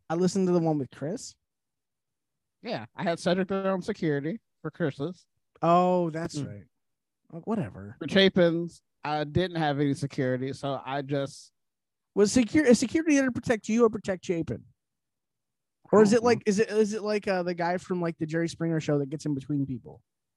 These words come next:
Speaker 2: Um,
Speaker 1: What was his name? Steve?
Speaker 2: nah, it's for, it's to protect the people there.
Speaker 1: Oh, from you?
Speaker 2: Maybe.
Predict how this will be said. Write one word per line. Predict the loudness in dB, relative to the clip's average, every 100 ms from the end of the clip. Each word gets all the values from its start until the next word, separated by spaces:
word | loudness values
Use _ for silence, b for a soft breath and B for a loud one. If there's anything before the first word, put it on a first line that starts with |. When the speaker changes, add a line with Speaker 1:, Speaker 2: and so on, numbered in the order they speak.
| _ _ _ _ _ _ _ _ _ _ _ _ _ _ _ _ _ _ _ _ _ _ _
Speaker 2:
Um, | -2 2 4 2 0 -6 -8 _ _ _ _ _ _
Speaker 1:
What | 2
was | 2
his | 2
name? | -4 -10
Steve? | -6 -4
Speaker 2:
nah, | -2 -4
it's | -8
for, | -10
it's | -12 -10
to |
protect | -4 -2 -2 -2
the |
people | -4 -4 -6
there. | -6 -10 -14 _ _ _ _ _ _ -20 _ -8
Speaker 1:
Oh, | -8 -4
from | -2 4
you? | 4 4 0 _ _ _ _ _ _ _ _ _ _ _ _ _ _ _ _
Speaker 2:
Maybe. | -6 -4 -6